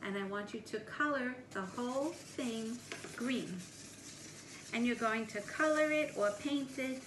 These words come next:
green on both sides, both sides,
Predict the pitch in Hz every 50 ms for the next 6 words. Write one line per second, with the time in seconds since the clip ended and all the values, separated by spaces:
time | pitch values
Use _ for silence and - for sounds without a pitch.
0 | - - - 233 233 233 214 208 208 214 226 269 381 370 - - - - - -
1 | - - - - - - - - - - - - - - - - - - - -
2 | - - 190 190 196 190 180 - 254 269 294 294 294 - - - - 202 180 -
3 | - - - - - - - - - - - - - - - - - - - -
4 | - - - - - - - 294 294 302 294 - - - - - - - - -
5 | - -